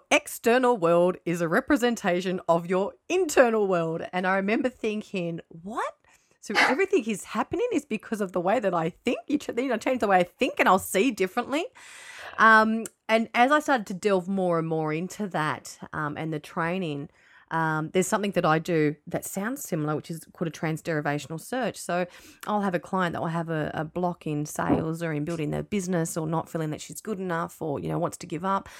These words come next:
Speaker 1: And we'll do this transderivational per-, per-, um, search. And like you're saying, it always goes back to when they're a child. And
Speaker 2: Mm.
Speaker 1: one girl, it was because, um, she was standing on a barbecue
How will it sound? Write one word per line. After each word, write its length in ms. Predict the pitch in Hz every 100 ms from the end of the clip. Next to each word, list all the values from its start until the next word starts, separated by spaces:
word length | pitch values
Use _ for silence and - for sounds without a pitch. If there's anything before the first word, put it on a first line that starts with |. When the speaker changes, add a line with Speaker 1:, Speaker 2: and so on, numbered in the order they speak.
| - - - - -
Speaker 1:
And 380 | 180 175 170 -
we'll 160 | 185
do 240 | 170 175 175
this 160 | 151
transderivational 1080 | - - 165 151 165 147 160 147 160 147 -
per-, 160 | 175 170
per-, 340 | - 190 180
um, 300 | - 160 156 - -
search. 580 | - 220 233 180 - 175
And 240 | 151 156 - - - _ _ -
like 240 | 190 175
you're 80 | 180
saying, 220 | - 208
it 80 | 165
always 280 | 180 185 175
goes 200 | - 165
back 220 | 180 226
to 60 | -
when 140 | 165
they're 120 | 160 156
a 60 |
child. 560 | - - 190 247 - 160 -
And 320 | 180 180 175
Speaker 2:
Mm. 420 | 185 185 180 180
Speaker 1:
one 220 | 180 - 220
girl, 200 | 202 175
it 60 |
was 140 | 180 175
because, 580 | 185 - 190 180 175 - _ _ - -
um, 200 | 180 180
she 180 | -
was 120 | 196 180
standing 400 | 208 196 190 185
on 300 | 175 175 -
a 80 | 170
barbecue 840 | 160 170 214 240 - - 143 92